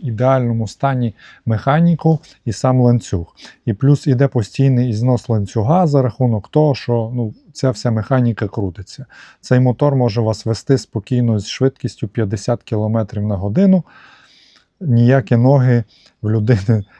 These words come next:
ну, звісно, в якихось там, в спеціальних, е, велосипедах з тонкими колесами, якщо ви досвідчений райдер з такими ногами, з попутним вітром, можливо, ви зможете певний час так проїхати. Але звичайна людина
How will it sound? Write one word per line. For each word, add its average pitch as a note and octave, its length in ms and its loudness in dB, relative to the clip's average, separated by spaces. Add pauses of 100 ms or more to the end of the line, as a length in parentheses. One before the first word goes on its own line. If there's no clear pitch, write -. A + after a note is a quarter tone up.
(220)
ну, B2 220 2 (520)
звісно, B2+ 520 2
в G#2+ 60 -2
якихось A2 500 -4
там, A2 360 -2
в A2+ 240 -2
спеціальних, G#2+ 840 0
е, G2+ 480 -4
велосипедах C3+ 920 2
з - 80 -20
тонкими A#2 540 0
колесами, C3 760 2
якщо A#2 400 0
ви G#2 380 0 (400)
досвідчений A#2+ 760 0
райдер A#2 400 2
з - 60 -14
такими A#2+ 400 0
ногами, A#2 500 2
з - 60 -8
попутним A#2 560 -2
вітром, C#3+ 380 2
можливо, A#2 480 0
ви A2+ 120 -2
зможете G#2 480 -4
певний G2 340 -4
час F#2+ 260 -10
так - 220 -18
проїхати. G#2+ 580 -10
Але A#2+ 180 -4
звичайна A#2 560 -2
людина B2 440 -2